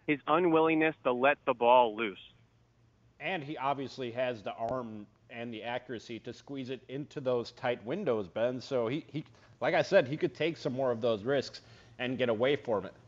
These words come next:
Speaker 2: get away with it. But to be fair, before I let you go, when you study the tape, is there anything that Matt LaFleur could have done in year one to help Aaron Rodgers out more or to play more to Aaron Rodgers' strengths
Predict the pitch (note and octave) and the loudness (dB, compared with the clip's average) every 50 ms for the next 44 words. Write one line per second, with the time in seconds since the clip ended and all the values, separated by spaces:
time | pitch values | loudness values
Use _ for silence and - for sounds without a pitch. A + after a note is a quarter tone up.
0 | - - G#2 G#2+ C#3+ C3+ C3 C3 B2 A2+ G#2 A2 B2+ D3 C#3+ - A2+ G2 E2+ - | -16 -4 0 4 4 6 6 6 4 4 2 2 2 2 2 0 -2 -4 0 4
1 | - D#3 C3+ - - - - - - - A#3 G#3+ C4 C4 A3+ - - E4+ E4 C#4+ | 4 4 4 4 -2 -16 -20 -4 0 2 2 4 2 0 0 2 4 8 8 10
2 | G3+ C#3+ A#2 A2+ A#2 A#2+ - - - - D3 - - G3 F#3+ F3+ F3 F3 F3 F3+ | 10 8 8 6 4 2 0 -4 -4 -4 -2 2 6 8 8 8 8 8 6 4
3 | E3+ F3 - D#3 C3+ B3 C#4 B3+ F#3 D3+ D3 D#3 D3 - - - - - - - | 4 2 -2 2 6 8 10 12 12 12 10 6 4 0 -8 -18 -20 -20 -20 -18
4 | - - D3 F3+ F#3 F#3 F#3 F3 - - - G#3+ A3 A3 G#3+ F3+ F3+ C#3+ - - | -4 0 2 2 4 4 2 2 2 4 6 6 8 8 6 2 0 0 0 0
5 | F#3+ F#3+ F3+ F3 - - - E3 D#3 C#3+ E3+ E3+ - - - F#3 G3 G#3 F#3+ - | 0 0 0 -2 -4 -4 -2 0 2 4 4 2 2 2 0 0 0 0 -2 -2
6 | - G#3 G3+ F#3+ F3+ F3 D3 C#3 D#3+ D#3 - D3 D3 D3+ D#3+ C#3+ - C3+ B2+ B2 | -2 0 0 0 0 0 4 4 4 4 4 2 2 2 2 0 0 -4 -4 -4
7 | - - G#3 C4+ C4 A3+ F3 D#3 D3+ D3 C#3 - - - - F3+ E3+ C#3+ D#3+ D#3 | -4 -2 0 2 6 6 8 6 6 4 0 -4 -8 -4 -2 0 2 4 4 4
8 | C3 C3 C3+ D3 C#3 C3+ C3 B2+ B2 A#2 - - - - - - - C#3 C#3 C#3 | 4 4 4 4 4 4 4 2 0 -4 -6 -10 -18 -20 -20 -12 -6 -2 -2 0
9 | C#3 C#3+ C#3 C#3+ C3 B2 C3 C3+ C3 B2+ B2+ A#2+ - - - D3 A#2+ - D#3+ D#3 | 2 2 2 2 2 4 4 4 4 4 2 -2 -4 -4 -4 -2 4 6 6 6
10 | D3+ - - D#3+ D#3+ C#3+ C3+ B2 A#2+ A#2+ B2+ C3 C3 B2+ A#2+ B2 B2 A2+ G#2+ G2+ | 6 4 2 2 4 4 4 4 4 6 8 8 8 8 6 2 -2 -2 -4 -8
11 | - - - C#3 C#3 C#3+ - D#3 C#3 B2+ B2 B2 B2 - C#3+ C3 - - C3+ B2+ | -4 2 8 8 8 8 8 4 0 2 2 2 4 4 2 2 2 0 -6 -6
12 | - - F#3+ F#3+ F3+ F3 D#3+ D3+ D3+ D3+ D3 C#3 - - C3 - D3 C#3 C#3 C#3 | 0 2 4 4 4 4 4 4 4 4 2 2 0 -4 -4 -2 0 0 0 2
13 | C3 B2+ C3 B2+ B2+ A#2 A2 G#2+ G#2 - - - - D#3 D#3+ C#3 A#2+ A#2 - - | 2 4 6 6 6 6 4 0 -4 -6 -8 -2 0 2 2 2 2 0 -4 -10
14 | - | -16